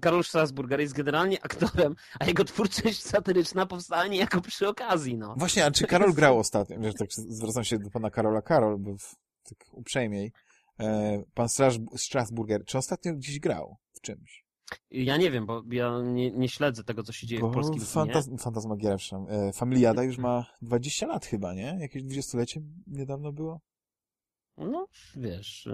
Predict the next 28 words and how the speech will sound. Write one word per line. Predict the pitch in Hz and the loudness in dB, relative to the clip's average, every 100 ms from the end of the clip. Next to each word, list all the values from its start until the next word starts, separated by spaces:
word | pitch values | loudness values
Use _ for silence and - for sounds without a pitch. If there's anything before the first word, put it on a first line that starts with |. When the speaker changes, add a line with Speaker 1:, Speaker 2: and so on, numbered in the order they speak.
| 107 | -4
Speaker 2:
I | 107 | -2
po | 117 | 2
wielu | 131 160 | 6 6
Speaker 1:
e, | |
Speaker 2:
perypetiach | 131 143 123 143 143 147 | 6 4 4 4 2 -2
ten | - 131 | -2 -4
program | 147 139 135 | -2 0 0
wrócił. | 160 139 120 - _ | 0 -2 -6 -12 _
I | 123 | 2
to | 165 | 6
jest, | 175 - _ - _ _ _ | 6 0 _ -20 _ _ _
to | - | -2
jest, | 180 180 - | 0 0 -6
y, | 139 139 123 113 | 0 0 0 -6
w | 113 117 | -8 -8
bardzo | 147 156 156 | -6 -2 0
amerykańskim | 147 147 135 139 131 - 123 | 0 0 -2 -4 -6 -6 -8
stylu | - 113 | -4 -6
prowadzony | 98 101 95 104 98 | -6 -6 -6 -8 -6
program. | 104 107 117 | -4 -4 -4
Znaczy, | 113 113 | -6 -4
ja | 147 | -2
nie | 160 | 0
mówię, | 156 | 0
że | 143 143 | 0 -2
jeśli | - 147 | -4 -6
chodzi | 135 | -2
o, | 139 | 0